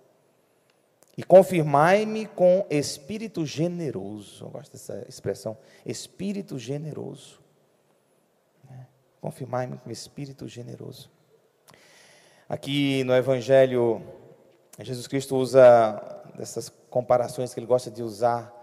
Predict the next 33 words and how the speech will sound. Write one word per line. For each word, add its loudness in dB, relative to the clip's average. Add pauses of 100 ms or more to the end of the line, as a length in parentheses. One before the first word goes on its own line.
(400)
com -2
elementos -2
da 6
natureza, -4
da 2
agricultura, -6
e -4
é -12
fenomenal. -2 (220)
Ele -8
diz -2
aqui, -4 (180)
"Se -4
o 0
grão 6
de -4
trigo -6
que -8
cai 0
na 0
terra 2
não 6
morre, 8 (360)
ele -6
continua 2
só 2
um -6
grão 0
de -10
trigo. -10 (360)
Mas -4
se -8
morre, 6